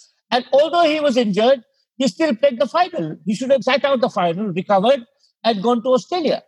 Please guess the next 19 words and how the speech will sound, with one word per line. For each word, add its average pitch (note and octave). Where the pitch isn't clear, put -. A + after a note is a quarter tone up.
So B3
clearly, C#4
for B3+
Rohit A3
Sharma F#3
and A#3
for G#3
others, F#3+
the B3+
I F#3+
P A3+
L A3+
is G3+
more F#3+
important D#3+
than F3+
playing G#3
for A#3+
India. -